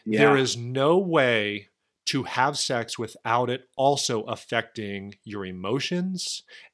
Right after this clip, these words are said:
Speaker 2: and your spirit. And every time you do that, you are giving away part of yourself.
Speaker 1: Yeah.
Speaker 2: And it is crucially important that when you decide to give away part of yourself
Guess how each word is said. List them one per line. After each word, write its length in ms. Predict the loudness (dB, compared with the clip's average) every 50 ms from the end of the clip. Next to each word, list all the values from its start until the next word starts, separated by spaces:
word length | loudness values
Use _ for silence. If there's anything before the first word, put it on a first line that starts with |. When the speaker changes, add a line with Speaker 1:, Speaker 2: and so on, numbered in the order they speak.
| _
Speaker 2:
and 220 | -6 -6 -4 -4 -4
your 160 | -4 -4 -2
spirit. 720 | -2 -2 -2 -2 0 0 2 4 6 6 4 4 2 -2 -12 -20 -20 -20 _ _ -4
And 200 | -4 -4 -4 -4 -8 -4
every 320 | -2 -2 0 0 -2 -6 -6
time 360 | -6 -4 -2 0 0 0 0
you 140 | 0 -2 -2
do 280 | -2 -2 -2 0 0 2
that, 220 | 0 0 -2 -2 -6
you 220 | -8 -4 -2 0
are 100 | 0 0
giving 340 | -2 -2 -4 -4 -4 -4 -4
away 320 | -4 -2 -2 0 0 -2 -2
part 420 | -6 -8 -4 0 0 0 0 -2 -6
of 160 | -8 -8 -8 -8
yourself. 800 | -10 -10 -8 -6 -4 -4 -4 -4 -8 -10 -14 -16 -20 -20 -20 -20 _ _ _ _ _ _ _ -20 -20 -20 -20 -20 -20 -20 -14 -8
Speaker 1:
Yeah. 160 | -6 -2 0 2
Speaker 2:
And 200 | 2 2 0 0 0
it 140 | 0 2 4
is 300 | 2 2 2 0 -4 -4 -6
crucially 580 | -10 -6 -2 0 2 2 2 0 0 0 -2
important 580 | -2 -4 -6 -4 0 2 4 4 2 0 -4 -6
that 160 | -6 -6 -6
when 320 | -6 -4 -2 -2 0 0 0
you 140 | 0 0
decide 500 | 0 0 -2 -2 -2 0 0 0 0 -2 -4
to 100 | -8 -10
give 240 | -6 -6 -4 -2 -2
away 260 | 0 0 2 0 0
part 340 | -2 -4 0 2 2 2 2
of 160 | 0 -2 -2
yourself 1120 | -2 0 0 0 0 0 0 0 2 2 2 2 0 -4 -8 -12 -16 -20 -20 -20 -20 -20